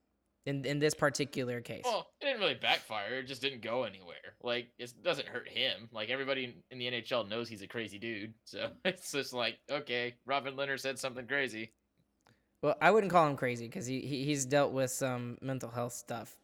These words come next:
Speaker 1: But, um, wh-, what I will say is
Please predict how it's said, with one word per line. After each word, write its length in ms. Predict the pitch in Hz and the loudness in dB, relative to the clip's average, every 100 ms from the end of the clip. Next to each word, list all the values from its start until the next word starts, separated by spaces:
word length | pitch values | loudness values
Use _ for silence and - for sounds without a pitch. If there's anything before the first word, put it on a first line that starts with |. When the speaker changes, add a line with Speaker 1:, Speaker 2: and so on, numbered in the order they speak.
| - | -2
Speaker 1:
But, 320 | 135 127 - - - - _ - | 0 0 -2 -16 -20 -20 _ -2
um, 360 | 139 139 131 117 - _ _ | 2 2 2 -4 -12 _ _
wh-, 420 | 165 151 147 156 | -8 -4 2 2
what 140 | 151 156 | 4 4
I 100 | 139 | 4
will 280 | 135 147 143 | 4 2 2
say 280 | - 131 127 | 2 2 0
is 720 | 127 127 123 120 113 117 | 0 0 0 -4 -6 -10